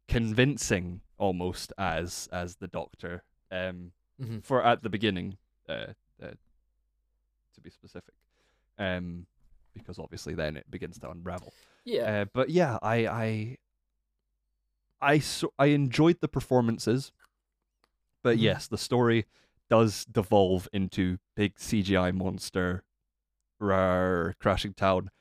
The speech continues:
Speaker 1: and then really quick, like, defeat of said monster. Um, so yeah, and, uh, it relies a, a lot on, like, sci-fi mumbo jumbo. Um,
Speaker 2: Yes.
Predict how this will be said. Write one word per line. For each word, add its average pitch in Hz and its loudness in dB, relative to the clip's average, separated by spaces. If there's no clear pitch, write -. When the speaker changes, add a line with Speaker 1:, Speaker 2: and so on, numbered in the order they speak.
Speaker 1:
and 95 -4
then 98 -2
really 104 0
quick, - -2
like, 85 -4
defeat 101 -6
of 87 -4
said - -6
monster. 87 -6
Um, 90 -2
so 104 0
yeah, 90 -2
and, 90 -8
uh, 76 -6
it 90 -4
relies 98 2
a, 92 -4
a - -10
lot 98 2
on, 95 -4
like, 87 -10
sci-fi 92 -2
mumbo 92 -4
jumbo. 85 -10
Um, 92 -4
Speaker 2:
Yes. 90 -4